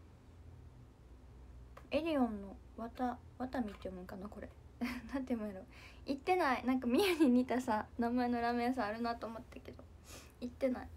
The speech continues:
なんか違うとこい-、行ったことある。マジで、ほんまに入り口のとこ。入り口らへんのとこのやつ。あれ、多分そこが魚介系やったんかな。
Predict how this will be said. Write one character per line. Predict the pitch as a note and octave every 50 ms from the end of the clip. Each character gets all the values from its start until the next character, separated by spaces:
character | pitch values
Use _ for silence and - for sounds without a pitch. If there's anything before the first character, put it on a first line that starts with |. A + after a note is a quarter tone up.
| - - - - - -
な | A#3+
ん | -
か | -
違 | - - - D4+ D4+ D#4+ E4
う | E4
と | E4 E4+
こ | - B3+
い-、 | A3 G#3+ G#3+ - -
行 | -
っ | - -
た | - G3
こ | - G3+
と | G3+ - G3+ G3
あ |
る。 | F#3+ F#3+ - - - - - - - - - - - - - - - - - - - -
マ | C4+ D#4
ジ | D4 D4 B3
で、 | A#3 G#3+ F#3 - - - -
ほ | - B3+
ん | B3 B3
ま | B3+
に | B3+ A#3+ B3
入 | C#4 D4 D#4 D4
り |
口 | D4+ D4+ B3+ D#4 C#4+
の | C#4+ C#4+ C4 - - - - -
と | - C#4 B3+
こ。 | - A3 - - - - - - - - - - - - - - - - - - - - - -
入 | - C4 C#4+ D#4 D4
り |
口 | E4 E4 D4 D#4 D#4+
ら | D#4+ E4 D#4+
へ | D#4 D#4 D4+ D4+ D4
ん | C#4+
の | D4 D4+
と | - C#4+ C4+
こ | - - A3 - - - - - - - - - - - - -
の | - A3
や | A3+ A3
つ。 | - - -
あ | - C#4+ C#4+
れ、 | C#4+ C#4+ C#4+ -
多 | - F#4+
分 | C#4+ A#3+ C4 C4
そ | D4+ C4
こ | B3+ D4 D4 C#4+
が | C4 A#3+ A#3 A3 G#3 G3 A#2+ - - - - - - - - - - - - - - - - - A3 -
魚 | A3 A3
介 | - - A#3 A#3
系 | A#3+ - -
や | A#3
っ | B3 -
た | - G3
ん | G3+ G#3
か | - -
な。 | - - - -